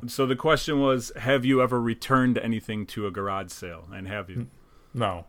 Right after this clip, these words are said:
Speaker 2: Uh, you and I have the same mindset on this. We, we,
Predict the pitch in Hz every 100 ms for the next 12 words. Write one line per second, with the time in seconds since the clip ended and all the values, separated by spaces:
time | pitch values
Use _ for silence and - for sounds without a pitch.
0 | - 110 117 123 110 98 107 104 110 95
1 | 90 90 - 95 87 90 90 - - -
2 | 104 120 131 131 127 - - - - -
3 | 156